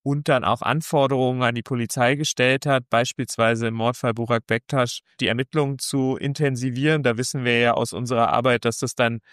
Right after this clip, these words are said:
nicht wirklich passiert ist bis zum Wechsel der Mordermittlerin zweitausendzwanzig. Da habe ich ihn dann einfach mal gefragt, "Na, wie haben Sie das denn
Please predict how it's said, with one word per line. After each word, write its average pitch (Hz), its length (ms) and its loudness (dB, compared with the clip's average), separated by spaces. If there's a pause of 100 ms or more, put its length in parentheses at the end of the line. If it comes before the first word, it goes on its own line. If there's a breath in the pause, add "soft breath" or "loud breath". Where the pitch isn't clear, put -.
(300 soft breath)
nicht 131 240 -2
wirklich 147 420 2 (140)
passiert 160 520 0
ist 143 220 -4
bis - 160 -6
zum 139 220 -2
Wechsel 143 340 0
der 131 100 2
Mordermittlerin 131 760 0
zweitausendzwanzig. 127 1080 -2 (340 loud breath)
Da 113 80 0
habe 120 100 2
ich 120 80 -4
ihn 139 80 -2
dann 127 160 2
einfach 127 240 2
mal 127 160 2
gefragt, 123 340 0
"Na, 127 140 2
wie 123 120 0
haben 123 120 0
Sie 135 120 -2
das 123 200 -2
denn 120 260 0